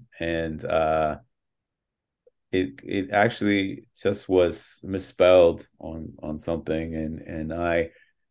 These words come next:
my real name is Agustin. It's not a good performer's name. Nobody could pronounce it, and, um, I just saw it written down, and I just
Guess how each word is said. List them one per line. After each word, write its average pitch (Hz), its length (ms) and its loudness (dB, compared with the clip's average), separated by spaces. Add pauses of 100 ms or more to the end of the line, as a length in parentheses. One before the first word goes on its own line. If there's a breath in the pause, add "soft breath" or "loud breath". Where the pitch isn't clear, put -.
(960)
my 95 160 2
real 101 220 6
name 92 200 2
is 85 100 -6
Agustin. 90 680 -2
It's 82 160 -4
not 101 180 2
a 92 80 6
good 87 360 2 (140)
performer's 90 600 -4
name. 87 240 -2
Nobody 87 320 -2
could - 160 -20
pronounce 90 480 -4
it, 87 240 0
and, 78 420 -4
um, 78 400 -8 (640)
I 87 80 -2
just 107 240 0
saw 110 140 12
it 98 120 10
written 92 240 4
down, 87 380 2
and 82 180 -4
I 82 160 0
just - 480 -10